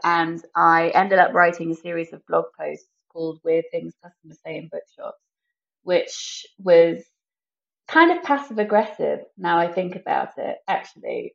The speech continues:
But it was, um, a way of, I suppose, uh, talking about, well, some of the ridiculous things that were said to me and to other booksellers on a daily, uh, basis.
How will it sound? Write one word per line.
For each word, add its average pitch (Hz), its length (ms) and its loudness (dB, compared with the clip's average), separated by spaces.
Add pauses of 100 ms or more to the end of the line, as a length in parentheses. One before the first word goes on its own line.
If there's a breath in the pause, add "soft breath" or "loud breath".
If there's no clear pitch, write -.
(120)
But - 180 4
it - 180 2
was, 190 300 -2
um, 175 480 0 (680)
a 202 100 2
way 190 520 10
of, 185 160 2 (220)
I 175 160 -2
suppose, 165 640 -4 (400)
uh, - 800 -14
talking 175 320 -8
about, 156 280 -6 (280)
well, - 240 -8
some 170 100 -16
of 160 80 -12
the 160 80 -8
ridiculous 156 460 -6
things 156 260 -14
that - 160 -12
were 160 160 -12
said 160 140 -16
to - 140 -20
me 165 160 -8
and 226 140 -4
to - 60 -2
other - 220 -8
booksellers - 500 -16
on 165 140 -12
a 165 100 -14 (120)
daily, 156 440 -10 (380)
uh, 147 360 -2 (140)
basis. 151 520 -6